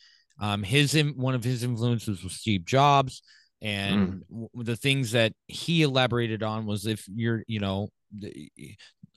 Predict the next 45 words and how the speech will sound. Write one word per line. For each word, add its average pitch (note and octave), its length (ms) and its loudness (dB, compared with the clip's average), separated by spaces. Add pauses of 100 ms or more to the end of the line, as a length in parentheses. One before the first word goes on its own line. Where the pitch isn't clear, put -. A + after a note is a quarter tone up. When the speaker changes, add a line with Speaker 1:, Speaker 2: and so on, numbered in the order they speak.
(640)
Speaker 1:
the C3+ 120 4
internet E3+ 360 6
is A#2+ 160 2
where C3+ 180 6
everyone C3+ 440 2
is A2 120 -4
at. G2+ 240 -2
That's G#2 200 -8
where A2 100 0
the F#2+ 80 -2
money E3+ 320 4
is D#3 120 4
at. D3 200 2
That's B2 200 -4
where A#2 140 -4
everyone's A#2+ 440 2
at. - 240 -4
And G#2 160 -6
so G2 220 -2
if F#2 80 -6 (140)
you're A#2 160 -2
not C3 300 2 (520)
on C#3+ 240 0
the C#3+ 160 0
internet, C#3+ 600 -2
you're A#2 160 -4
not, A#2+ 280 -2 (600)
um, G2 480 -8 (200)
doing F3+ 240 4
anything, F2 380 -6
you F2+ 80 -12
know? G#2 160 -6
And A2+ 160 -4
so G#2+ 520 0 (280)
further C3 300 4
in F3+ 180 2
that, A#2 280 0
if A#2 140 -8
you're C3+ 120 -2
not F3+ 260 0
putting D3+ 340 4
your G#2 300 0 (340)
music A#2 640 4
out G2+ 260 -2
there F#2 220 0